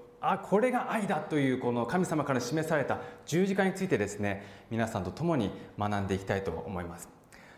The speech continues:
さて、その前に皆さんの脳をですね、少し起こしたいので、ある、えー、これはですね、アイキュー百五十以上らしいです。今からある、え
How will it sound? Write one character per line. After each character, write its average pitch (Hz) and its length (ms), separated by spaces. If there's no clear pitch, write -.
さ 208 140
て、 156 140
そ 170 160
の 247 140
前 240 240
に 123 80
皆 180 220
さ 180 240
ん 127 80
の 117 80
脳 180 220
を 156 60
で 113 80
す - 80
ね、 107 60
少 196 180
し 135 160
起 117 160
こ 214 140
し 214 80
た 208 160
い - 20
の 139 140
で、 98 460
あ 180 180
る、 165 460
え - 100
ー、 98 40
こ 170 100
れ 160 60
は - 60
で 160 60
す - 20
ね、 - 60
ア 190 60
イ 240 80
キ 233 160
ュ 147 80
ー 147 120
百 143 220
五 214 100
十 202 140
以 175 100
上 180 140
ら 165 100
し 120 120
い - 20
で 98 80
す。 - 140
今 262 260
か 202 140
ら 127 240
あ 196 80
る、 196 540
え 95 840